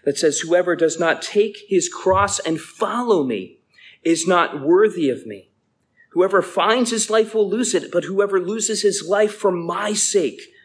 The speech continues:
will find it." These are profound words,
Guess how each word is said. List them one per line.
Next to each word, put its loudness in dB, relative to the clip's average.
will 2
find 0
it." -8
These -2
are -2
profound -2
words, -4